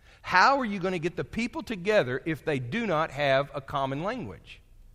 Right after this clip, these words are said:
Well, that's why the miracle of the Holy Spirit steps in and unites people with one spiritual language. Uh, you have the rise of the synagogue during this time period. If you're a-, if you're away from Jerusalem, if you're away from the,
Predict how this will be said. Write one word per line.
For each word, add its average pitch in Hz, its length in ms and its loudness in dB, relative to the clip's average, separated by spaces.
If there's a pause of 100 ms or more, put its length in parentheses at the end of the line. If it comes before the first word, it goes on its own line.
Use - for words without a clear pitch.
(420)
Well, 165 240 -16
that's 101 160 -16
why 98 160 -8
the 101 100 -10
miracle 110 480 -6
of 107 80 -4
the 107 100 -6
Holy 123 240 -8
Spirit 160 380 -8
steps - 360 -10
in 120 260 -8
and 117 180 -6
unites 127 460 -4
people 120 440 -8 (260)
with 117 200 -6
one 147 380 0
spiritual 127 760 -8
language. 90 640 -14 (440)
Uh, 117 360 0 (100)
you 170 160 0
have 170 280 4
the 151 100 -2
rise 180 560 6
of 170 100 -2
the 151 80 -4
synagogue 139 720 2
during 127 240 -2
this 110 160 -6
time 107 260 -4
period. 90 320 -10
If 113 140 -10
you're 190 160 4
a-, 190 80 2 (280)
if 160 160 2
you're 214 140 8
away 254 320 10
from 185 240 0
Jerusalem, 139 580 -2
if 135 140 -8
you're 185 140 4
away 233 420 4
from 180 320 0
the, 147 260 2